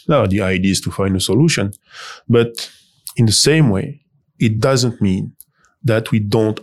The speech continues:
have the right to enjoy the life, to enjoy the places. We have the right to travel. We have the right to stay in the nature. We have the right to eat. We have the right to drink water and whatever. And for me, this is something very important.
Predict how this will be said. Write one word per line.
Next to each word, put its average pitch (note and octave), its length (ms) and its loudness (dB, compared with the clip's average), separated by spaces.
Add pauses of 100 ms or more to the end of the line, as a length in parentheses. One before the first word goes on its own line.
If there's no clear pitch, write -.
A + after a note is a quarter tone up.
(120)
have G2+ 320 -2
the G#2 100 -2
right G2 540 -4 (220)
to - 120 -8
enjoy G#2 420 0
the A#2+ 100 -2
life, - 400 -6 (260)
to - 100 -6
enjoy F#2+ 360 2
the C3+ 160 -2
places. - 540 -8 (220)
We B2+ 300 2
have G#2 160 -4
the G#2 100 -4
right G2+ 280 -4
to A2+ 80 -4
travel. G2+ 520 -6
We A#2 120 0
have G#2 120 -2
the A2 120 0
right G2 280 -2
to - 100 -14
stay - 280 -2
in D3 80 2
the G#2+ 100 -2
nature. G2+ 540 -8
We A#2 160 -4
have G#2+ 160 -2
the G#2+ 100 -2
right G#2 280 -2
to A2+ 120 -6
eat. A#2 380 0
We A#2 140 -2
have G#2 100 -2
the G#2+ 100 0
right A2+ 280 0
to A2+ 160 -4 (760)
drink A2+ 380 2
water A#2 340 -2
and G#2+ 220 -2
whatever. A2+ 500 -6 (840)
And A2+ 460 0
for C#3 380 2
me, A2 260 2
this G#2+ 320 -6
is G#2+ 100 -2
something G2+ 400 -2
very G2 220 -4
important. G2+ 540 -6